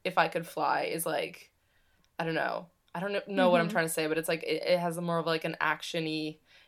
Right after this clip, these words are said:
Speaker 1: you know, little oomph to it. I don't know what I'm trying to say, but, like, I don't know. I
Speaker 2: An
Speaker 1: just, like,
Speaker 2: oomph.
Speaker 1: I just, like, feel like it's kind of interesting that they chose that one.
Speaker 2: Yeah, 'cause If I Could Fly is actually only in,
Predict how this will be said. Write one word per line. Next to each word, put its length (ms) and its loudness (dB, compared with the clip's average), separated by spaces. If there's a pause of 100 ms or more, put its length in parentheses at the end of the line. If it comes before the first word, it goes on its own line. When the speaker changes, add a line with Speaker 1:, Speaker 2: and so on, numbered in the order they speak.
(340)
Speaker 1:
you 120 -4
know, 320 -6 (920)
little 500 2
oomph 280 -2
to 200 -2
it. 200 0
I 120 10
don't 180 6
know 120 8
what 100 8
I'm 120 6
trying 200 4
to 60 -4
say, 220 2
but, 140 0
like, 320 2 (300)
I 100 2
don't 100 0
know. 80 4
I 60 6
Speaker 2:
An 40 2
Speaker 1:
just, 160 -4
like, 200 2
Speaker 2:
oomph. 100 -10
Speaker 1:
I 80 4
just, 180 -4
like, 160 -2
feel 120 4
like 120 2
it's 100 -4
kind 160 -2
of 60 -4
interesting 400 -6
that 100 -2
they 80 -4
chose 220 -6
that 160 -4
one. 240 -8 (500)
Speaker 2:
Yeah, 420 6
'cause 200 -2
If 200 0
I 120 10
Could 180 -4
Fly 280 4
is 140 0
actually 600 -2
only 320 2
in, 460 -2